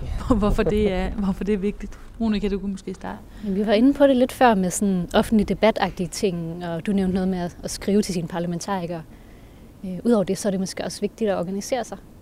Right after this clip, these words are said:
Speaker 3: og gå sammen med nogle andre unge, som vil det samme, og få lidt flere navne på den der mail, man, man sender, øh, ned i bunden, og vise, at, øh, det er altså ikke bare min skøre idé som borger, det er faktisk os som, øh, som gruppe,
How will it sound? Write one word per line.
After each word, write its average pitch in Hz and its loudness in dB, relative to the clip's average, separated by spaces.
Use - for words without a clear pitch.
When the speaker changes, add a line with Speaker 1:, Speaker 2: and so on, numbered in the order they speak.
Speaker 3:
og - -20
gå 185 -6
sammen 240 0
med 180 0
nogle 190 0
andre 214 2
unge, 180 -2
som 175 -10
vil 180 -4
det 214 2
samme, 175 -6
og 180 -14
få - 0
lidt 196 4
flere 196 0
navne 185 2
på 190 -6
den 170 -4
der - -6
mail, 190 0
man, 160 -8
man 170 -6
sender, 175 -6
øh, 190 -10
ned 185 -6
i 175 -10
bunden, 180 -6
og 190 -8
vise, 185 -2
at, 175 -2
øh, 160 -6
det 160 -6
er 185 0
altså 190 -2
ikke 202 -2
bare 190 0
min 214 2
skøre 190 0
idé 185 -2
som 190 -4
borger, 175 -2
det 180 -10
er 180 -6
faktisk - -10
os 190 -6
som, 170 -6
øh, 160 -10
som 185 -2
gruppe, 202 -2